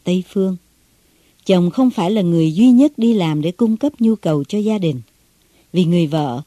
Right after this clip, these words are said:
cũng đi làm, nhiều khi còn đem về nhiều tiền hơn chồng. Về bổn phận trong gia đình, cả hai vợ chồng đều phải lo việc nhà, như phải nấu nướng, dọn dẹp nhà cửa và chăm sóc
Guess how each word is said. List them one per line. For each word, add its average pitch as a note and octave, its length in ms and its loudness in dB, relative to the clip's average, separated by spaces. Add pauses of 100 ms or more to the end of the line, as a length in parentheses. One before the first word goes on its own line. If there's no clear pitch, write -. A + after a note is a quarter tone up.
(180)
cũng E3 240 -4
đi G#3 140 0
làm, C#3+ 300 -6 (720)
nhiều F3+ 200 2
khi A#3+ 380 0
còn D#3 400 -4
đem G#3+ 240 0
về D3 340 -4
nhiều D#3 320 -2
tiền D3 320 -4
hơn F3+ 240 -4
chồng. C3 260 -8 (1300)
Về G3 120 2
bổn F3+ 220 2
phận D4 260 -2
trong A#3+ 220 0
gia A#3+ 140 0
đình, D3+ 240 -4 (560)
cả F3 100 -2
hai B3 240 0
vợ F3 140 -2
chồng E3+ 340 -2
đều F3 200 2
phải E3 300 -4
lo A#3 200 0
việc E3+ 300 -6
nhà, D3 360 -4 (640)
như F#3+ 380 0 (400)
phải C#3+ 220 -10
nấu G#3 280 0
nướng, A#3 480 2
dọn D3 380 -4
dẹp D3+ 260 -6
nhà D#3 300 -2
cửa E3 260 -4
và F#3+ 140 -4
chăm A3 280 -4
sóc C#4+ 200 -6